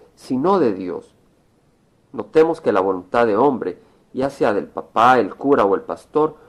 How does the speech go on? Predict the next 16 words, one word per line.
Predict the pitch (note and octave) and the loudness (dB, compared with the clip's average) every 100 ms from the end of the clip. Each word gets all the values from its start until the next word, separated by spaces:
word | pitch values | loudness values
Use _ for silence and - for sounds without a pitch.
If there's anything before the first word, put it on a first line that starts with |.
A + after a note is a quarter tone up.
| _ - | _ -10
no | E3 G3+ | -6 -2
puede | G#3+ F3+ | 0 2
hacer | B2 C3+ - | 0 -2 -4
que | G2+ | -4
nadie | G2+ B2 G#2+ | 0 0 0
nazca | F#2+ G2+ - | 0 -2 -4
en | E2+ | -8
la | E2 | -8
familia | F2+ F2+ F2+ F2+ | -10 -10 -8 -6
de | F2 G2 | -6 -4
Dios. | C#3 D#3 A2+ _ _ _ _ _ _ | -2 -2 -4 _ _ _ _ _ _
Para | F2 E2+ | -6 -6
ser | - B2+ C#3+ | 0 2 2
hijo | E3 E3+ | 0 0
de | D#3+ D3+ | 0 0
Dios | B2+ B2 A#2+ | -2 -2 -4